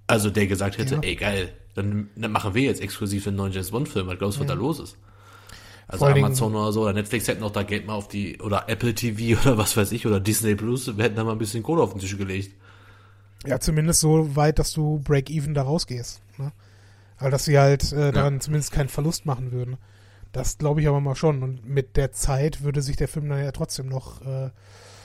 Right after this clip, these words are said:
Speaker 2: noch rentieren, dadurch, dass du halt Verkäufe hast, äh, dann bis an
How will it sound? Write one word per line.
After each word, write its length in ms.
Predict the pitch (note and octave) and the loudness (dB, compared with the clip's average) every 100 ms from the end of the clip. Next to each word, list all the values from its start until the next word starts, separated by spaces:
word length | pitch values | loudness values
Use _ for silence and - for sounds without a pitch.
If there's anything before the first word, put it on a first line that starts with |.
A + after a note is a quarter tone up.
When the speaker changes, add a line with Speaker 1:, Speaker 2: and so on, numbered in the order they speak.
| - - | -20 -8
Speaker 2:
noch 200 | D3 C#3 C#3+ | -2 0 0
rentieren, 840 | C#3+ - D3 D3 D3+ D3+ D3 B2+ | 0 0 4 4 2 -2 -6 0
dadurch, 280 | C#3 C#3+ - | 0 0 -2
dass 160 | D#3 | -2
du 100 | C#3+ | 2
halt 160 | C#3+ C3 | 2 0
Verkäufe 540 | C#3 - D#3 - B2+ | -4 0 0 0 -4
hast, 300 | B2+ - - | -6 -8 -12
äh, 220 | C3 C3 C3 - - | -10 -10 -12 -16 -14
dann 420 | C3 C3 C3 B2+ | -10 -8 -8 -6
bis 260 | C3+ - - | -6 -6 -8
an 380 | B2+ B2+ B2+ | -8 -8 -8